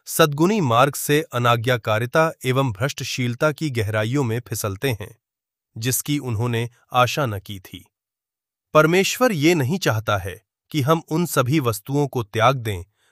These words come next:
जिनको रखने से हमें सुख और आनंद प्राप्त हो सकता। उसकी यही इच्छा है कि वे बातें जिनका रखना हमारे आनंद और भलाई के बाधक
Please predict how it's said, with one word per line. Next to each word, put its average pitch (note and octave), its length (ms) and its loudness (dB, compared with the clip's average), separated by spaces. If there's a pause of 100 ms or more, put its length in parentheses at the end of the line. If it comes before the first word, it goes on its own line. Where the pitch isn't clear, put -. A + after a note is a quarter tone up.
(100)
जिनको F3 360 4
रखने D#3 360 2
से D#3 180 -2
हमें A2 280 -4
सुख - 400 -2 (200)
और D3+ 280 2
आनंद C3+ 340 0
प्राप्त G2 300 -4
हो G#2+ 120 -8
सकता। - 480 -10 (760)
उसकी F3 280 -2
यही D#3+ 300 2
इच्छा A#2 400 -2
है - 300 -10 (220)
कि C#3+ 120 -2
वे B2 160 2
बातें A2 460 2 (300)
जिनका E3+ 380 2
रखना D3+ 380 0
हमारे A#2+ 440 2
आनंद B2+ 520 -2
और B2+ 240 0
भलाई A2 360 -2
के C3 160 -4
बाधक G#2+ 400 -2